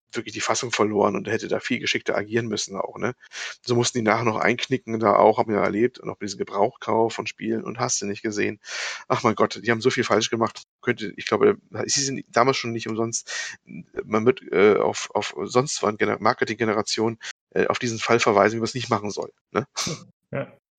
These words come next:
Speaker 2: Das war aber nicht der Phil Spencer, der aktuelle Chef, oder? Von
Speaker 1: Nein, nein, nein, das,
Speaker 2: Ja.
Speaker 1: äh, ich, ich, ich find's, ich find's wieder raus, wie der hieß, aber müsste ich jetzt wieder nachgoogeln, äh.
Speaker 2: Ja,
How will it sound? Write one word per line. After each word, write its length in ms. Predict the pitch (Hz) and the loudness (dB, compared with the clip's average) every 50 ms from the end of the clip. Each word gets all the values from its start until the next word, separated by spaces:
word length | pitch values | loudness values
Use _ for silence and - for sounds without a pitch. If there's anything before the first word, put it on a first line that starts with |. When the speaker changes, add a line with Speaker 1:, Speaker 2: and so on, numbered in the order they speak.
| _ _ _ _ _ _ _ _ _ _ | _ _ _ _ _ _ _ _ _ _
Speaker 2:
Das 200 | - 127 120 117 | -4 -4 0 2
war 80 | 135 135 | 4 4
aber 140 | 127 120 127 | 4 2 0
nicht 180 | 147 165 - | -2 0 0
der 80 | 208 190 | -2 0
Phil 180 | - 202 196 | 2 2 2
Spencer, 400 | 190 196 - 139 131 117 - 110 | 2 4 2 2 2 2 -2 -2
der 120 | 104 113 117 | 0 0 -2
aktuelle 360 | 120 113 117 117 117 113 110 | -2 -2 -4 -2 -2 -2 -2
Chef, 260 | 104 - 104 98 - | -4 -4 -6 -8 -8
oder? 200 | 113 110 123 156 | -8 -6 -4 -4
Von 400 | 196 208 196 - - - - 110 | -4 -4 -4 -4 -6 -4 0 4
Speaker 1:
Nein, 260 | - 110 123 123 107 - | 4 4 4 4 2 2
nein, 240 | - 104 110 110 107 | 2 4 4 4 4
nein, 320 | 107 104 104 104 107 101 | 4 4 6 4 4 2
das, 340 | 101 - - - - - 113 | 0 0 2 2 2 2 0
Speaker 2:
Ja. 100 | 98 110 | 0 2
Speaker 1:
äh, 220 | 110 107 104 104 | 2 2 2 2
ich, 280 | - - - - - - | 0 -4 -8 -10 -8 -8
ich, 160 | - - - | -8 -8 -8
ich 80 | - - | -8 -8
find's, 380 | - - 143 147 - - - - | -4 -4 -4 -4 -4 -6 -8 -8
ich 120 | - - | -6 -4
find's 260 | - - 143 - - - | -4 -2 -2 -4 -4 -2
wieder 160 | 127 127 113 | 0 0 0
raus, 320 | - - 185 247 - - | 2 0 -2 -2 -2 -4
wie 60 | - | -2
der 120 | 107 98 101 | 0 0 0
hieß, 280 | 98 110 123 - - | 0 -2 -6 -4 -4
aber 260 | - 107 113 107 107 - _ - _ _ _ _ _ _ _ | -4 -2 -4 -4 -6 -8 _ -20 _ _ _ _ _ _ _
müsste 220 | - 123 - - 113 | -6 -4 -2 -2 -2
ich 40 | |
jetzt 60 | 104 - | 0 0
wieder 140 | 104 98 | -2 0
nachgoogeln, 640 | 98 95 95 - - 190 - 95 98 - - 113 110 - | 0 -2 -2 -4 -8 -8 -8 -6 -6 -6 -4 -4 -4 -4
äh. 60 | - - - - _ _ _ _ _ _ _ _ _ _ _ _ - | -6 -12 -18 -20 _ _ _ _ _ _ _ _ _ _ _ _ -12
Speaker 2:
Ja, 320 | 110 107 107 104 - _ | -12 -10 -10 -12 -14 _